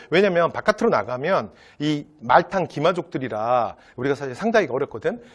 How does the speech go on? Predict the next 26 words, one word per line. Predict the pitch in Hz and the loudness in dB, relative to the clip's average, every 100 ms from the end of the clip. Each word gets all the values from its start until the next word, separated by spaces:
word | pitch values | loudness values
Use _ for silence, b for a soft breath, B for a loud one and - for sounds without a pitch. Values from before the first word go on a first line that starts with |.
| B | B
근데 | 196 202 | 0 0
강조가 | - 147 151 185 147 160 110 B B B B B B B - | 0 -2 0 6 8 8 6 B B B B B B B 2
뭐 | 147 143 | 4 4
당대 | 170 190 | 2 2
최고의 | - 302 294 | 2 2 2
무인이긴 | 202 175 156 160 | 2 0 -2 -6
했지만 | 196 170 185 165 | -6 -2 0 2
그 | 185 | 2
왜 | 143 | 4
그랬는지 | 147 339 330 | 4 2 2
모르겠는데 | 240 165 165 151 165 180 | 4 2 2 -2 0 0
진짜 | - - 226 196 | -2 2 6 6
군대를 | - 147 180 | 4 0 0
끌고 | 240 | 0
나가서 | 220 156 131 131 | 0 0 -2 -4
대회전을 | 127 151 185 151 107 | 0 2 2 -2 -4
해요. | 92 92 175 b b - | -8 -4 -4 b b -4
그리고 | 147 151 - | -2 -2 -8
결국은 | - 120 123 123 220 302 - - | -8 -6 -4 4 4 4 -6 -8
패하고 | 190 170 131 165 262 - _ | 2 4 4 4 2 -2 _
본인도 | - 170 185 156 | 0 2 2 -4
잡혀요. | 87 - 87 - b b b b b b - | -8 -16 -18 -20 b b b b b b 2
그랬더니 | 190 190 160 196 240 - | 2 4 2 0 -2 -10
성종이 | - 247 247 240 180 | -6 -2 0 2 2
뭐라 | 131 127 | 0 -2
그러냐면, | 120 135 190 117 | -4 -2 0 0